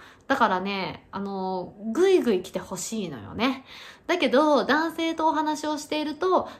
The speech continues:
たまには女性からも誘ってほしいとかさ、なんか女性から全然誘ってくれないと、なんかセックスしたくないのかなって思っちゃうとか、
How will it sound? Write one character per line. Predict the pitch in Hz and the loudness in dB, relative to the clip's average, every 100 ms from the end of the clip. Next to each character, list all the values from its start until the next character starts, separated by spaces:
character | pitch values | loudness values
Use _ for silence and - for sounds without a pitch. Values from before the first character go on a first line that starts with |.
| - | -10
た | 220 | -2
ま | 240 | 0
に | 262 262 | 2 0
は | 214 | 0
女 | 185 | -4
性 | 185 196 | -4 -4
か | 196 202 | -2 -2
ら | 208 | -2
も | 185 | -4
誘 | 185 170 190 | -10 -10 -10
っ | 190 | -8
て | |
ほ | 196 190 | -8 -8
し | - 208 | -4 -4
い | - | -4
と | - | -10
か | - | -8
さ、 | - 143 - - - - | -4 -4 -6 -20 -20 -12
な | 202 | -10
ん | |
か | 185 | -8
女 | 185 | -8
性 | 185 196 214 | -6 -6 -2
か | 269 | -2
ら | 240 | 0
全 | 247 | -2
然 | 247 | -2
誘 | 254 240 247 | -6 -6 -8
っ | |
て | 240 | -8
く | - | -4
れ | 233 | -2
な | 233 240 | -2 -2
い | |
と、 | 233 165 147 | -4 -6 -6
な | 175 | -8
ん | |
か | 175 | -10
セ | - | -10
ッ | 247 | -10
ク | 180 | -10
ス | 170 | -10
し | |
た | - 175 | -10 -8
く | |
な | 190 | -4
い | 220 | -2
の | 233 | -2
か | 139 | -4
な | 151 | -8
っ | 170 | -8
て | - | -10
思 | 156 | -10
っ | - | -12
ち | - | -12
ゃ | |
う | - | -12
と | 156 | 0
か、 | 190 175 | 2 2